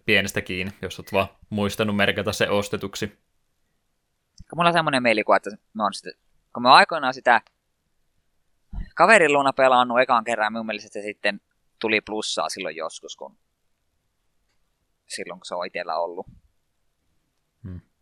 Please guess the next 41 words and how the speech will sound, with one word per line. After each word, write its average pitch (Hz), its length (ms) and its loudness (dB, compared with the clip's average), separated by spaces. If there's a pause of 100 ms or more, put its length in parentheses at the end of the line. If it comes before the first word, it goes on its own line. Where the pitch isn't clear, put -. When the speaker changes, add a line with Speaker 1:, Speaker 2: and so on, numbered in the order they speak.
(120)
Speaker 2:
No 120 140 -2
silloin 127 200 -4
kun 120 80 -4
itselläkin 110 300 -2
plussa 110 260 -4
oli. 113 180 -2 (200)
Kai 135 180 6
se 226 80 -4
mulla 170 240 0
on. - 60 -10 (220)
Semmonen 151 280 -4
mielikuva 104 340 -6
on. - 160 -12
Ehkä - 160 -2
joku 123 200 2
kerta. - 300 -8
Ja 131 80 -2
samoin 143 260 4
tuota 165 180 4
Ultraa 147 320 2 (560)
viimeksi 113 260 -2
kun - 80 -18
Storiassa 104 380 0
kävin, 95 240 -2
niin 90 100 -14
vähän 95 220 -2
pyörittelin 90 440 -10
mielessä. 76 360 -12
Että - 200 -20
ehkä 117 200 -8
se 185 80 2
joskus 156 240 0
poimin. 95 320 0 (920)
Sitten 113 260 -6
voidaan 101 240 2
ruveta 101 320 -2 (680)
kamppailemaan 110 480 2
leaderboardsista. 95 680 -6 (1080)
Speaker 1:
Joo, 95 220 -2
siellä 85 320 -4
on 90 60 -4